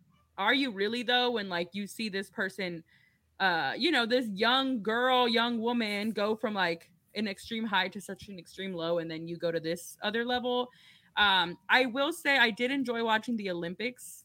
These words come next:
I mean, the skateboarding at the Olympics, that was exciting to me, um, just to see, like,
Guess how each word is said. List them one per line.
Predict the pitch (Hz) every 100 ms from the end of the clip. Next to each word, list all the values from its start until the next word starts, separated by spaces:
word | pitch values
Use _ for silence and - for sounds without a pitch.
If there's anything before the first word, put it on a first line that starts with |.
| -
I | 254
mean, | 262 240 196
the | 220
skateboarding | - 220 226 233 240 285 294
at | 294
the | 294
Olympics, | 311 320 320 - -
that | 208 208
was | 214 254
exciting | 262 - 269 269 285 285
to | 285
me, | 294 294 311 - - _ _
um, | 214 208 202 208
just | 208 -
to | 240
see, | - 208 208
like, | 196 185